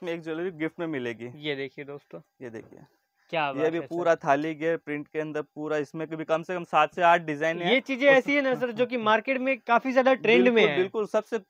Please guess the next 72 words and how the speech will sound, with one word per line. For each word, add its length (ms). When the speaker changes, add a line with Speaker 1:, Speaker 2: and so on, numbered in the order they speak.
Speaker 1:
सबसे 240
ज्यादा 200
जो 140
ग्रुप 300
के 100
ऑर्डर 200
आते 200
हैं, 80
वो 80
इसी 180
डिजाइन 240
में 140
थाली 380
घेर 180
में 60
ही 60
आते 220
हैं। 80
Speaker 2:
हाँ 80
Speaker 1:
थाली 120
Speaker 2:
जी 60
Speaker 1:
घेर 100
में 60
Speaker 2:
सर। 80
Speaker 1:
पांच 160
सात 160
डिजाइन 340
है, 80
तो 60
सब 200
में 200
थाली 200
घेर 120
में 140
ऑर्डर 200
आते 240
हैं। 220
ये 40
Speaker 2:
ये, 60
Speaker 1:
देखिए। 340
Speaker 2:
ये 160
देखिए। 400
Speaker 1:
ये 120
भी 100
बहुत 220
शानदार 340
डिजाइन 380
है, 100
अभी 160
पूरा 260
नया 220
लेटेस्ट 380
बन 200
के 120
आया 240
है। 80
इसके 260
Speaker 2:
हम्म, 100
Speaker 1:
लिए 80
Speaker 2:
हम्म, 100
Speaker 1:
एक 220
Speaker 2:
हम्म। 160
Speaker 1:
पीस 200
ही 60
आपको 200
खोल 240
के 140
दिखा 260
देता 240
हूँ। 80
ये 60
देखिए। 360